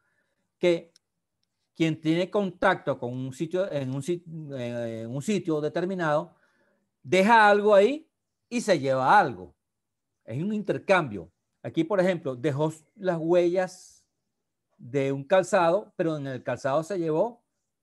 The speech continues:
sustancia hemática. Cuando se analiza ese calzado con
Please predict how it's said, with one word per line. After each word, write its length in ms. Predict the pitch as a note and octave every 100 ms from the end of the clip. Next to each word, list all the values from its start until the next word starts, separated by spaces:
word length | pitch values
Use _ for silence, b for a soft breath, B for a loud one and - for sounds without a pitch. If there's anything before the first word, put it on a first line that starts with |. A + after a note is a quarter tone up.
| _ _ _ _ _
sustancia 840 | - F3 - D#3+ D#3 F3 F3 -
hemática. 760 | C#3 C3+ F3 E3 C3 - E2+ E2+ _ _ _
Cuando 260 | - C#3 C3+
se 140 | C3
analiza 400 | C3 B2+ C#3 C#3
ese 240 | E3 G3 _
calzado 760 | F3+ F3+ - F3+ D#3 D#3 D#3 _ _ _ _
con 480 | - B2 A#2+ A#2 -